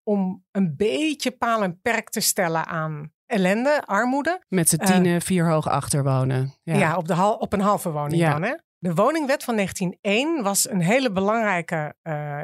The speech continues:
Speaker 1: in die, in die eerste sociale wetgeving. En begin twintigste eeuw ontstond ook de sociale woningbouw. Eh, wat heel belangrijk is geweest, er zijn, eh, twee vrouwen geweest, eind negentiende eeuw in Amsterdam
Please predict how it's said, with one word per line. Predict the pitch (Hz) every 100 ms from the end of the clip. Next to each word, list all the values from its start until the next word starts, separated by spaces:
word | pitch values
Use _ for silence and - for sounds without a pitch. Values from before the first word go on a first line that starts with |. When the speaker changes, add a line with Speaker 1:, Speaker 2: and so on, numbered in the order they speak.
| -
Speaker 1:
in | 190
die, | 165 -
in | 202 165
die | 165
eerste | 185 175 208
sociale | 190 - 170 160
wetgeving. | 170 214 240 240 285 269 - -
En | - 220
begin | - 262
twintigste | 277 247 - 247
eeuw | 233
ontstond | 247 214 - 220 -
ook | 202 -
de | 190 175 175 _ _
sociale | - 202 - 180 170
woningbouw. | 190 202 175 143 139 - _ _ _ _ _ -
Eh, | 214 196
wat | 226
heel | 208 311
belangrijk | 226 240 311 294 262
is | -
geweest, | 202 240 277
er | 233
zijn, | 226 226 220
eh, | - 185 175
twee | - 226 285 285
vrouwen | - 214 269 320
geweest, | - 226 269 349 - - _ _ _ -
eind | 247 262
negentiende | 247 247 - 220 202 214
eeuw | 262 294
in | 262 247
Amsterdam | 233 208 - 185 185 262 359